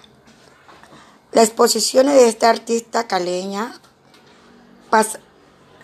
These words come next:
empezaron en mil novecientos noventa y cuatro.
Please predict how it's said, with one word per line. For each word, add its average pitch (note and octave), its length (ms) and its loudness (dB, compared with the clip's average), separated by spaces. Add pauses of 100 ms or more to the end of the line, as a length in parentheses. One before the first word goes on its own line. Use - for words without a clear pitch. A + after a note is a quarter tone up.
(380)
empezaron A3+ 680 2
en A3+ 180 0
mil G#3+ 180 -2
novecientos G#3+ 600 -2
noventa F#3+ 400 -4
y E3+ 40 -6
cuatro. F3 540 -2